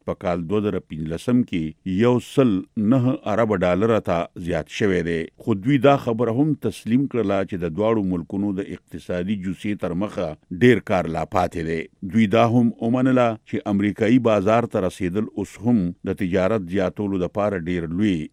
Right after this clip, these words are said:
اهمیت لري او هم دې سیز امریکې نه د هندوستان د برآمداتو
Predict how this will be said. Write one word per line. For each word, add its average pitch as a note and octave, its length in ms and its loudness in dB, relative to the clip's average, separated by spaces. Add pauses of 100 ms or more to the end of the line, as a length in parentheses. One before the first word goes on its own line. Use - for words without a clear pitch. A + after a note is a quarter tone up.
(140)
اهمیت E2 560 -4
لري G#2+ 200 0 (340)
او F#2+ 60 4 (120)
هم G2 160 0
دې A#2 340 -2
سیز B2 180 2 (180)
امریکې F#2 520 0
نه F2 400 -8
د F#2+ 140 -2
هندوستان G2+ 680 2
د G2 140 2
برآمداتو F#2+ 720 0